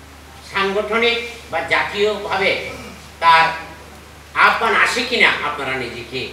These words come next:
আত্মজিজ্ঞাসা করুন। তাহলে এখন কি বৃত্তে থাকবেন নাকি ব্যাপ্তিতে যাবেন? সবচেয়ে কঠিন কাজ হচ্ছে বৃত্তকে ছাড়িয়ে ব্যাপ্তিতে যাওয়া।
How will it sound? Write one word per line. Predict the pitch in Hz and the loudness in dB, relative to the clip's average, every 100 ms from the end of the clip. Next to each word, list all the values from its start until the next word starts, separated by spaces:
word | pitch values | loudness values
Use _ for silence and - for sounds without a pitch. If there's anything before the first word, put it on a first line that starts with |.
| - - 139 | -12 -8 -8
আত্মজিজ্ঞাসা | 131 - - - - - - | -8 -12 -14 -12 -12 -12 -16
করুন। | - - - - - - - - | -18 -18 -20 -20 -14 -14 -14 -2
তাহলে | 170 | 2
এখন | 180 196 202 | 2 0 -2
কি | - | -6
বৃত্তে | - 160 - 226 226 | -10 -12 -4 -4 -2
থাকবেন | - - 269 269 - - 143 | -4 -2 0 0 -2 -8 -8
নাকি | 147 - | -8 -6
ব্যাপ্তিতে | 131 143 - - 165 | -6 -8 -8 -14 -12
যাবেন? | 127 127 - - - - - - - - - - - - - - - | -12 -12 -14 -18 -20 -20 -20 -20 -20 -20 -20 -20 -20 -20 -20 -18 -6
সবচেয়ে | 262 - 262 - | -6 0 -2 0
কঠিন | 220 214 240 - | -4 -4 -6 0
কাজ | 180 180 | 0 0
হচ্ছে | 185 - - - | -6 -6 -6 -6
বৃত্তকে | - 180 - 220 220 - - | -10 -10 -6 -6 -4 -8 -4
ছাড়িয়ে | 180 165 - | -2 -2 -6
ব্যাপ্তিতে | 147 - - - 120 | -6 -8 -8 -10 -10
যাওয়া। | - - | -8 -10